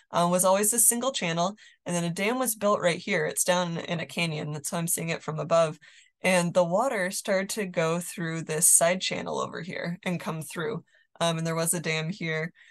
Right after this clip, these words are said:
And so, and you can see the water's kinda coming around that dam. And so, and this dam was only two years old when this started to happen, right? And so for an ecologist, this is really exciting. Instead of having this simple,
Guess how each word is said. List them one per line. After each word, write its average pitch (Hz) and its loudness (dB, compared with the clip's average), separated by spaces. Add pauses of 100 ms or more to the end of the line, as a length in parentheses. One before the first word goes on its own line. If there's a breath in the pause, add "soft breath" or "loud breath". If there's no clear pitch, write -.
(280 loud breath)
And 180 0
so, 170 4
and 170 -2
you 165 -4
can 160 -6
see 190 -2
the 165 0
water's 170 2
kinda 165 -4
coming 165 -4
around 160 0
that 165 0
dam. 160 0 (420 loud breath)
And 208 0
so, 180 4 (500)
and 202 0
this 233 4
dam 294 -2
was 262 0
only 214 0
two 226 -8
years 190 -4
old 160 -6
when 185 -2
this 170 0
started - -2
to - -10
happen, - -10 (100)
right? 208 0 (100)
And 185 0
so 170 2 (140)
for 208 0
an 170 -2
ecologist, 269 0 (220)
this 247 4
is 196 -2
really 165 -2
exciting. - -2
Instead 175 -2
of 208 2
having 208 0
this 165 4
simple, 185 2